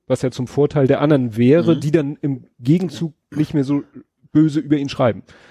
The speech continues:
Speaker 1: Also ein bisschen über Bande.
Speaker 2: Mhm.
Speaker 1: So. Und diese beiden Themen werden ihm eben zur Last gelegt, da laufen eben, werden Klagen vorbereitet.
Speaker 2: Ja.
Speaker 1: Und es gibt zurzeit nicht so etwas wie Immunität.
Speaker 2: Mhm.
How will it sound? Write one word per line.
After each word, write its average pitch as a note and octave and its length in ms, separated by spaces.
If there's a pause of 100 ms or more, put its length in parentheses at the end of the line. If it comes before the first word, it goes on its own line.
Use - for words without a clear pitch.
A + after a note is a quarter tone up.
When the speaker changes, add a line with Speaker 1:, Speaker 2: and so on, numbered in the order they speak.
(140)
Speaker 1:
Also B2 180
ein B2+ 40
bisschen B2+ 180
über B2 140
Bande. A2+ 360 (120)
Speaker 2:
Mhm. A#2 280 (240)
Speaker 1:
So. - 240 (440)
Und A#2 200
diese G#3 240
beiden D3+ 340
Themen D#3+ 580
werden C#3 220
ihm C3+ 220
eben A2+ 240
zur A2+ 140
Last C#3 260
gelegt, F#3+ 380
da C3+ 60
laufen A#2+ 440
eben, A2 320
werden G#2+ 240
Klagen C#3+ 340
vorbereitet. E3 800 (220)
Speaker 2:
Ja. F#2 240 (200)
Speaker 1:
Und C3 220
es - 220
gibt - 300
zurzeit B2+ 840 (360)
nicht C3+ 380
so C3+ 100
etwas - 300
wie B2 40
Immunität. G#2+ 680 (360)
Speaker 2:
Mhm. F#2 280